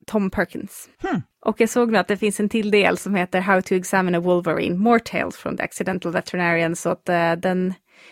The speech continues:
Speaker 1: eh, ska rakt in, det är en e-bok, så den ska jag läsa.
Speaker 2: <laughs> Rakt in i bokhyllan, första
Speaker 1: Ja.
Speaker 2: plats. <laughs>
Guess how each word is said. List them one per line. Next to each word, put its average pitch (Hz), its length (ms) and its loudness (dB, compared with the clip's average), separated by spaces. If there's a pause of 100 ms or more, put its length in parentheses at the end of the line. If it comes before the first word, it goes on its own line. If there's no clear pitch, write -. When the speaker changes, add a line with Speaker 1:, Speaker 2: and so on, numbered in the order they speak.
(240)
Speaker 1:
eh, - 220 -6
ska - 220 -8 (340)
rakt 196 280 -6
in, - 120 -6
det 196 80 0
är - 20 0
en 180 60 -2
e-bok, 185 420 -4
så - 120 -10
den - 220 -8
ska - 200 -12
jag - 100 -6
läsa. - 360 -10 (840)
Speaker 2:
<laughs> - 800 -14
Rakt 208 640 -2
in 254 120 -2
i 247 40 -2
bokhyllan, 190 760 -2 (180)
första 190 300 -4
Speaker 1:
Ja. 190 60 -2
Speaker 2:
plats. - 380 -2
<laughs> 156 60 -4